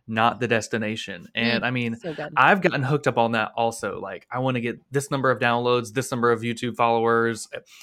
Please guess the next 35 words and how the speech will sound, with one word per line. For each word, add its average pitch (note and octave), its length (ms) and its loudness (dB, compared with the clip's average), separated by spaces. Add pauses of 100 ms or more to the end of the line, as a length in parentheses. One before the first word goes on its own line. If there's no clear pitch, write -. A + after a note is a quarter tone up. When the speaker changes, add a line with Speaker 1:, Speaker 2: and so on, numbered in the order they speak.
(300)
Speaker 1:
But, B2+ 480 4
uh, A#2+ 100 -4
the C3+ 140 0
more D#3 320 4
I, C#3+ 380 4
like, C3 200 0
try C#3+ 140 6
to B2 80 2
focus C#3+ 340 2
on, A#2 80 0
I'm A2+ 60 -4
like, A2+ 180 -4
"You D3 40 -6
know G3 100 2
what? G3+ 160 2
As C#3 120 0
long F#3 160 0
as A3 80 -2
I'm F#3+ 80 2
having D3+ 280 -2
a A#2 60 -4
good B2 200 -4
conversation C3 480 0
with A2 80 -12
the A2+ 60 -6
guest, B2+ 380 0
as A2+ 140 -12
long B2+ 160 -2
as B2 80 -6
I'm A#2+ 160 -2
engaging A#2 440 -2
Speaker 2:
Mm. A#2 40 -2
Speaker 1:
with A2+ 120 -2
our A2+ 100 2
listeners, A#2+ 560 -4